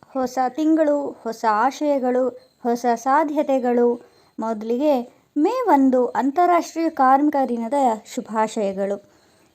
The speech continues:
ನಮ್ಮ ಸಮಾಜದ ಬೆಳವಣಿಗೆಯಲ್ಲಿ ಬೆವರು ಸುರಿಸಿ ದುಡಿಯುವ ಪ್ರತಿಯೊಬ್ಬರಿಗೂ ನಿಮ್ಮ ಆರೋಗ್ಯ, ಸಮೃದ್ಧಿ, ಯಶಸ್ಸು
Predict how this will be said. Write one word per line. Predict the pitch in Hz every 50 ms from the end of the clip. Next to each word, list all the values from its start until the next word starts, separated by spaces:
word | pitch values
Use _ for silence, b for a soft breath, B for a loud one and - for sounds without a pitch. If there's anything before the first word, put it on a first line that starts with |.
| b -
ನಮ್ಮ | 240 240 240 240 240 240
ಸಮಾಜದ | 240 - 269 254 254 294 381 453 440 440 427 370 349
ಬೆಳವಣಿಗೆಯಲ್ಲಿ | 277 285 269 269 285 294 302 285 285 262 254 233 226 247 277 277 269 247 233 269
ಬೆವರು | 240 208 233 226 226 247 311 359 359
ಸುರಿಸಿ | 349 - 311 294 269 262 - 277 247 226
ದುಡಿಯುವ | 254 226 247 254 240
ಪ್ರತಿಯೊಬ್ಬರಿಗೂ | 240 240 226 220 - 285 294 311 311 254 247 277 269 254 247 294 285 254 B B B B B B B B _ -
ನಿಮ್ಮ | 226 233 233 226 220 208
ಆರೋಗ್ಯ, | 190 - - 185 202 214 220 220 220 220 208 202 240 254 302 320 - -
ಸಮೃದ್ಧಿ, | - - 233 220 220 220 226 220 220 220 208 - - 269 302 339 359 - - -
ಯಶಸ್ಸು | 214 - - - 294 277 269 - - - 339 359 370 370